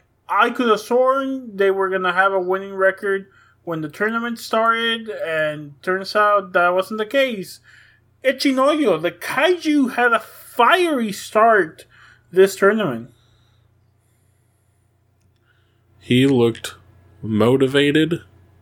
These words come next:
Speaker 2: He was pushed back to the edge of the dohyo and, or the edge of the ring, and actually fought his way back to win. But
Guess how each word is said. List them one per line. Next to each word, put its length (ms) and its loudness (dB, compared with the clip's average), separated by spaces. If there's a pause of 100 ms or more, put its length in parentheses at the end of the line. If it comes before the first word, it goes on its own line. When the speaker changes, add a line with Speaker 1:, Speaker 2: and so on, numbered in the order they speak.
(140)
Speaker 2:
He 340 -4
was 240 0
pushed 440 -6
back 360 0 (120)
to 420 -2
the 460 -2 (1080)
edge 320 2
of 180 0
the 80 -4
dohyo 800 2 (880)
and, 720 -2 (400)
or 160 2
the 220 -4
edge 180 0
of 80 0
the 100 -2
ring, 380 0 (760)
and 400 2
actually 500 0
fought 360 -2
his 260 -2
way 180 2
back 520 0 (840)
to 100 0
win. 560 2 (1600)
But 560 0